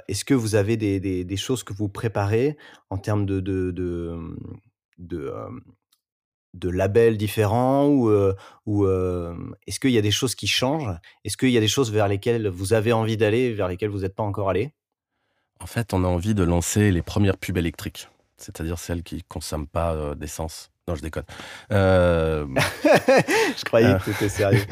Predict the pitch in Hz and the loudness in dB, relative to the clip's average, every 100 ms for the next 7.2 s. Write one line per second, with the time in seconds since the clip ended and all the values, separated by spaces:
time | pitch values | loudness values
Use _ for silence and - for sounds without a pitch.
0 | 311 330 233 165 135 147 113 - 120 98 | -4 -2 -4 -8 -14 -14 -6 -2 -2 0
1 | 110 101 95 101 277 285 - 101 127 131 | 0 0 -2 -2 -2 -2 -2 2 6 8
2 | 113 98 139 120 82 - 101 - 110 110 | 8 6 2 2 2 2 0 2 4 4
3 | 113 107 117 110 135 - 110 101 120 113 | 4 4 4 4 2 4 2 6 6 6
4 | 95 92 87 - 101 98 85 85 82 85 | 4 2 0 -2 -2 -2 -4 -4 -4 -4
5 | 82 76 92 87 92 92 - 113 110 104 | -4 -4 -2 -2 -2 -2 2 4 4 2
6 | - 113 113 110 101 95 101 110 110 - | -2 -4 -4 -2 -2 -2 2 2 2 -2
7 | 101 98 | -2 -2